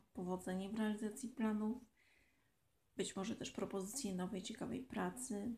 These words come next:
jakąś nagrodę. Na gruncie prywatnym szczęście rodzinne, pogodę ducha. Co może Wam się udać?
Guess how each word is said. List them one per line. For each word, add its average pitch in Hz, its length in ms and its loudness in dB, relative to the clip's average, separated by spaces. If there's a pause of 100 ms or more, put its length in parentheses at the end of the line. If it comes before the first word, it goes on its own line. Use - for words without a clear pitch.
(100)
jakąś - 400 -4
nagrodę. - 680 0 (1400)
Na 247 140 8
gruncie 240 460 2
prywatnym 208 640 2
szczęście 294 480 0
rodzinne, 220 640 4 (760)
pogodę 262 380 4
ducha. 226 460 -2 (1400)
Co 285 100 4
może 277 280 8
Wam 240 180 6
się - 160 -2
udać? - 600 -4